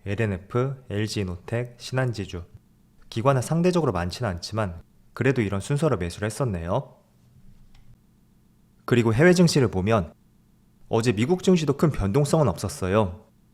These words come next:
나스닥이 영점일팔 퍼센트로 소폭의 약세 흐름을 보여주었지만 그래도 이 정도면 전날과 동일하다고 생각이 되고,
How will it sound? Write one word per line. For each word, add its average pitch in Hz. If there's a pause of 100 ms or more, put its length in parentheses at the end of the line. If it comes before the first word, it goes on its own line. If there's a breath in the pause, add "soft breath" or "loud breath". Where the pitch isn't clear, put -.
(320)
나스닥이 117
영점일팔 113
퍼센트로 107 (260)
소폭의 143
약세 87
흐름을 117
보여주었지만 92 (440)
그래도 147
이 107
정도면 123
전날과 107
동일하다고 104
생각이 127
되고, 87